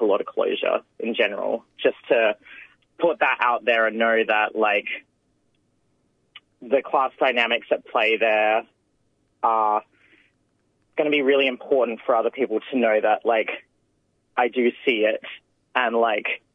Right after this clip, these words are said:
broader society needs to see it as well. Like, if you go to, like, trans share houses, there are, like, you know,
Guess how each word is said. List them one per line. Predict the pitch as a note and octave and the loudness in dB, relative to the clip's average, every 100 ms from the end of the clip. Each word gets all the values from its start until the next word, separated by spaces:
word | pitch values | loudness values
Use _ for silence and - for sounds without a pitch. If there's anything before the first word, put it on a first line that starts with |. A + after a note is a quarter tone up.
| - | -2
broader | C#3 C3 - | 2 2 0
society | - C#3 A#2 A#2 | -2 0 0 -2
needs | A2+ A2 | -2 -4
to | - - | -4 0
see | A#2 | 2
it | G2+ | 2
as | A2 | 0
well. | A#2+ G#2 | 0 2
Like, | G#2 A2 - - - - - - - _ _ _ | 2 0 0 -8 -10 -18 -18 -20 -20 _ _ _
if | D#3 - | -2 0
you | |
go | C#3 D#3 | 2 2
to, | D#3+ | 2
like, | D3 B2 A#2 | 2 2 -2
trans | - B2+ A#2+ | -2 -2 -4
share | - A#2+ | -2 0
houses, | B2+ A#2 G#2+ G#2+ G#2 - | 0 -2 -2 -4 -2 0
there | A#2 | 2
are, | A#2 | 4
like, | A#2+ A2 - | 2 0 -4
you | C3+ | -4
know, | A#2+ A2 | -2 0